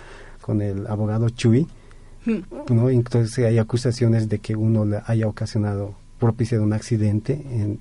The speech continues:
Speaker 1: en la candidata. Entonces es un poco tenebroso. Eh, si uno se, to-, estamos muy enfocados en la parte de arriba,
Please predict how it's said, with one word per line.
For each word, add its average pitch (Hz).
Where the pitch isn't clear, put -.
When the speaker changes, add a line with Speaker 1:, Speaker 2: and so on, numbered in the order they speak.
Speaker 1:
en 104
la 101
candidata. 107
Entonces 127
es 135
un 180
poco 180
tenebroso. 113
Eh, 120
si 123
uno 185
se, 160
to-, 151
estamos 156
muy 175
enfocados 180
en 151
la 131
parte 135
de 127
arriba, 123